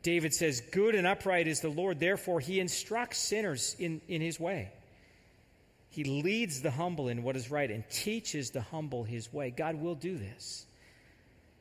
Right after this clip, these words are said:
God instructs us and leads us and teaches us. And what we need to remember is that the primary way that God teaches us and instructs us and leads us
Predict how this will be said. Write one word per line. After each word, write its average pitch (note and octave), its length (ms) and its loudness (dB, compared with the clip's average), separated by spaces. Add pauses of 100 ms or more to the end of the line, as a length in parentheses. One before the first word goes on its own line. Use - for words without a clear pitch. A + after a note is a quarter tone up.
(1200)
God C3+ 180 0
instructs E3+ 560 -2
us G2+ 220 0
and B2 220 -2
leads F3+ 260 0
us G#2 240 -2
and A2 140 -6
teaches C3 520 -4
us. - 600 -12 (1040)
And B2+ 160 -4
what D3 120 0
we D3+ 100 0
need F3 160 0
to C#3+ 100 -6
remember C#3+ 420 0
is B2+ 100 -4
that B2+ 120 -8
the - 80 -10
primary E3+ 640 -2
way C#3 280 0
that G#2+ 180 -6
God A#2+ 240 -4
teaches D#3 440 -6
us G#2 240 -4
and A#2+ 140 -8
instructs D3+ 560 -4
us B2 200 -2
and A#2 300 -6
leads C#3+ 280 -4
us A2 480 -6